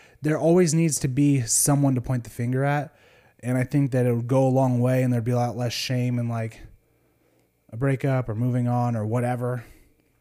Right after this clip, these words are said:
Um, if <clears throat> there just was a lot less finger pointing and a lot more just like, "Hey, you know what? Just at this point in our lives, for one reason or another,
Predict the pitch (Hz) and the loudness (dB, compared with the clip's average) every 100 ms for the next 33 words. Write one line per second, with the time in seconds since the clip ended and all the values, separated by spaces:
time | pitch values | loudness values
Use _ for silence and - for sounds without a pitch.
0 | _ 113 117 98 85 - _ _ _ _ | _ -8 -8 -8 -12 -18 _ _ _ _
1 | _ _ _ _ _ - - 139 127 120 | _ _ _ _ _ -18 -12 -6 -4 -4
2 | - - _ _ - 175 127 - _ _ | -8 -20 _ _ -4 -2 -4 -12 _ _
3 | _ _ _ _ 127 123 113 113 113 107 | _ _ _ _ -4 -2 -4 -4 -4 -4
4 | 110 101 110 - 107 107 98 90 90 92 | -6 -8 -8 -6 -8 -8 -12 -14 -16 -18
5 | _ - 110 107 110 104 113 110 101 - | _ -12 -8 -6 -6 -6 -6 -6 -6 -8
6 | 104 - 117 101 107 110 113 147 - _ | -10 -8 -8 -6 -8 -6 -4 -4 -8 _
7 | _ _ _ _ _ - 113 120 107 110 | _ _ _ _ _ -10 -6 -4 -4 -6
8 | - 110 110 113 127 135 135 - - - | -4 -4 -2 -2 -2 -2 -6 -10 -20 -10
9 | 120 107 110 113 107 107 113 131 139 127 | -8 -6 -4 -6 -6 -6 -4 -2 -2 -6